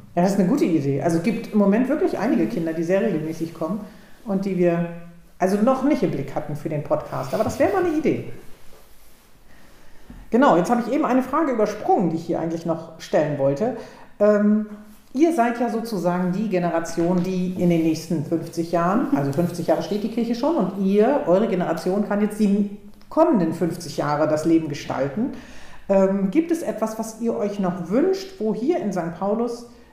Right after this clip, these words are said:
in den nächsten fünfzig Jahren noch was weitergebaut werden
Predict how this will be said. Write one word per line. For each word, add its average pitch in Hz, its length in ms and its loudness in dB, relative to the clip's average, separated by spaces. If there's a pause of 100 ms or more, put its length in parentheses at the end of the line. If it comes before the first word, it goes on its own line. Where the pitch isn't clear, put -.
(120)
in 170 100 -4
den 165 140 0
nächsten 175 340 -4
fünfzig 170 520 -8
Jahren 147 280 -6
noch 156 180 -10
was - 300 -8 (160)
weitergebaut 139 840 -2
werden 143 340 0